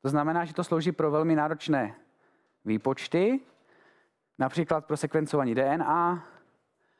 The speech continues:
a má nějakých něco přes osm teraflopů samotných.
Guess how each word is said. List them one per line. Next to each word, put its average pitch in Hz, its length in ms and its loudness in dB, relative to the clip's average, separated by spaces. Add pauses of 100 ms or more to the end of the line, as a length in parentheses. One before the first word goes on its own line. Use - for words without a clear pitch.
(200)
a 127 220 0
má 147 320 0
nějakých 147 500 -2 (320)
něco 147 180 0
přes - 180 -2
osm 139 300 0
teraflopů 131 520 -2
samotných. 117 600 -4